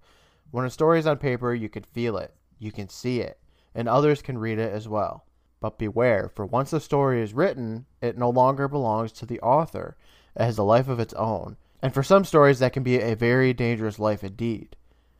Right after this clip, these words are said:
And then Kiki grabs a monkey bone powder and says in her scratchy voice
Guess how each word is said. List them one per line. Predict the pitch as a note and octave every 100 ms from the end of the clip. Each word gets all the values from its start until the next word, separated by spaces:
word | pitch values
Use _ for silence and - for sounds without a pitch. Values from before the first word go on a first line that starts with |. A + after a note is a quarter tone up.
| _
And | -
then | C3 C3+
Kiki | - D#3+ E3
grabs | C3+ B2+ A#2+
a | A2
monkey | D3 F3
bone | E3+ E3
powder | E3 D3+ D3+ D3
and | A#2+ G2+
says | B2 A2+
in | A2+
her | G#2+
scratchy | F#2+ - B2+ B2 D3
voice | B2 G#2+ G#2+ G#2